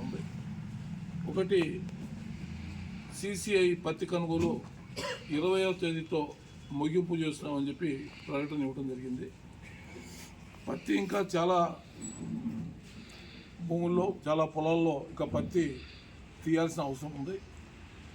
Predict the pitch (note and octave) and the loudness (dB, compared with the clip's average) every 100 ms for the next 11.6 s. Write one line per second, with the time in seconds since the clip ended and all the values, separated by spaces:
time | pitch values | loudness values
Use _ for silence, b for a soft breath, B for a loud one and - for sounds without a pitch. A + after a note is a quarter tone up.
0 | - - - - - - - - - - | -14 -14 -14 -14 -12 -12 -14 -14 -14 -14
1 | - - - D#3 G3+ G#3 G3+ E3 D#3 - | -14 -4 -2 6 8 10 8 8 2 -8
2 | - D#3+ F#3 G3+ G3+ F#3+ F3 E3+ E3 E3 | 2 6 8 6 6 6 6 6 2 4
3 | F#3 E3 - - C#3+ C3+ F3 F3 F#3+ F3 | 0 -2 -6 -10 -2 6 6 6 2 4
4 | E3+ F3 D#3 D#3+ E3 D#3+ D#3 D3 B2 - | 6 6 2 2 2 2 0 0 -4 -6
5 | - - - - - - - - - C#2+ | -8 -6 -4 -4 -4 -4 -4 -6 -4 -6
6 | C#2+ C#2 C2+ C2+ C#2 B1+ - - - - | -4 -4 -2 -2 -4 -4 -4 -6 -6 -6
7 | - - - - D#3+ F3+ G3 F#3 E3+ F3 | -6 -4 -4 4 6 8 6 6 2 4
8 | F#3+ F3+ F3 E3 G3 F3+ D#3 - - E3 | 6 6 4 2 4 2 2 -10 -12 -4
9 | D#3 C#3+ C#3+ E3+ D#3 D3+ D#3 D3+ D3 G3 | -2 0 0 2 2 -2 -4 -2 -2 -2
10 | E3+ D3+ E3+ F#3 G3 F#3 E3 E3 F#3 D#3 | 0 4 6 6 6 4 4 2 0 0
11 | E3+ D#3 - - - | 2 0 -2 -10 -6